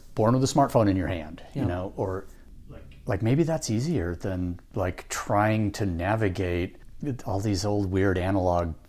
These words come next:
Speaker 1: things with the, made with paper and stuff on top, you know, and, and, and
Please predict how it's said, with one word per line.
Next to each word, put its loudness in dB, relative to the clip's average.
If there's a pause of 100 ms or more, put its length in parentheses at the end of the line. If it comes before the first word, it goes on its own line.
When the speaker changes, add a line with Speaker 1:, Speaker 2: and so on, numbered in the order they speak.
(120)
Speaker 1:
things -2
with -4
the, -6 (260)
made -2
with -8
paper -2
and -6
stuff -4
on -4
top, -8
you -4
know, -6
and, -6
and, -2
and -2